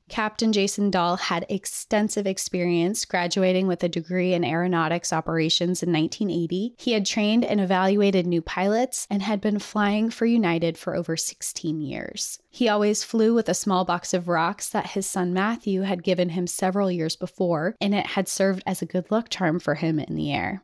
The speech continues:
That morning was like most others. He signed onto a computer to verify his schedule and checked to see if there had been any flight changes, and he noted that there had not.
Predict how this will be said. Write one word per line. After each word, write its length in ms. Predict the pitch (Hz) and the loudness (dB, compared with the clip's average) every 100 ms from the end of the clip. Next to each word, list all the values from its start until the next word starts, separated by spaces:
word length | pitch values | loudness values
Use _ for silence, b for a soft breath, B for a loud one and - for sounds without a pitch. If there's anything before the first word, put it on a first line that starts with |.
| _ | _
That 280 | 190 208 247 | -2 0 2
morning 360 | 233 226 262 | 2 4 6
was 200 | 302 247 | 4 4
like 280 | 196 196 - | 0 0 0
most 300 | 214 196 - | 0 2 2
others. 500 | 240 160 - - - - _ | 2 0 -2 -6 -8 -12 _
He 140 | - 202 | -2 0
signed 360 | - 170 175 | 0 2 4
onto 280 | 202 226 233 | 4 2 2
a 60 | 254 | 2
computer 540 | 285 269 - 190 214 | 2 2 2 2 2
to 140 | 262 214 | 2 0
verify 440 | 175 160 170 190 | 2 2 2 0
his 180 | 208 247 | 2 0
schedule 540 | - 156 - 180 226 - - | 0 -2 0 0 0 -4 -4
and 160 | 208 190 | -2 0
checked 260 | 185 190 247 | -2 -2 -4
to 60 | |
see 320 | 240 208 196 - | -2 0 0 -2
if 120 | 190 | -2
there 140 | 180 | -2
had 180 | 175 165 | -2 -2
been 140 | 160 139 | -2 -2
any 240 | 160 165 | -2 -2
flight 320 | - 190 202 | -2 -2 -2
changes, 560 | - - - - - - 185 | -4 -4 -6 -6 -8 -6 -4
and 100 | 170 | 0
he 120 | 190 | 0
noted 480 | 185 165 156 175 196 | 2 2 2 0 0
that 200 | 170 - | -2 0
there 200 | 151 151 | -2 -2
had 180 | 185 | -2
not. 300 | 180 233 - | 0 0 -2